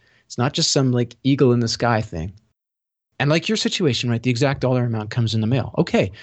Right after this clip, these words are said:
But you know what? <clears throat> Some of these anecdotal stories, we really need to capture and say, "I know this guy, and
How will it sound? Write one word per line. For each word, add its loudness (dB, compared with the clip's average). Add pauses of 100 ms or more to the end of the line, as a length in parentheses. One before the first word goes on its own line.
(280)
But 2
you 4
know 4
what? 2 (300)
<clears throat> -2
Some 0
of 2
these 2
anecdotal -2
stories, 0 (140)
we 4
really 4
need 0 (240)
to -6
capture -2
and -6
say, 0 (880)
"I 2
know 2
this -2
guy, -2 (440)
and 2